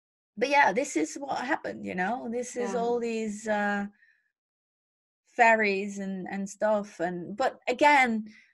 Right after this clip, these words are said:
Speaker 1: there is darkness in there still. So
Speaker 2: Yeah.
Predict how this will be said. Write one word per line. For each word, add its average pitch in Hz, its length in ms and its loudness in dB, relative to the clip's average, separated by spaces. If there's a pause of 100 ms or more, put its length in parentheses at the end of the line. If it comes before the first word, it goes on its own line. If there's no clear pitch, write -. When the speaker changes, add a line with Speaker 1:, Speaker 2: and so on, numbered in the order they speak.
(540)
Speaker 1:
there 262 280 0
is 262 160 -4
darkness 233 680 2
in 160 160 -8
there 170 220 -2
still. 220 460 0 (640)
So - 200 0
Speaker 2:
Yeah. 233 260 4